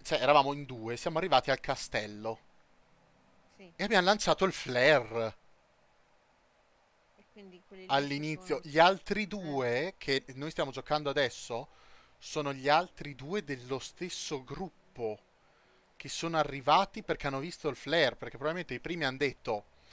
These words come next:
Speaker 1: "Oh, ce ne abbiamo due dietro che stanno morendo di freddo,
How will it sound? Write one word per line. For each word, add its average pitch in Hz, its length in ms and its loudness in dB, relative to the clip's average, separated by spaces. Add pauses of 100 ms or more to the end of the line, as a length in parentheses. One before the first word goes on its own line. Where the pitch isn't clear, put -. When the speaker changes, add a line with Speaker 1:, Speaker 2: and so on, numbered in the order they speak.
(380)
Speaker 1:
"Oh, 156 300 4 (840)
ce - 140 -8
ne 151 80 4
abbiamo 165 300 2
due 170 180 -2
dietro 180 340 -4
che 156 120 -10
stanno 156 260 2
morendo 151 380 0
di 151 100 -10
freddo, 120 600 -4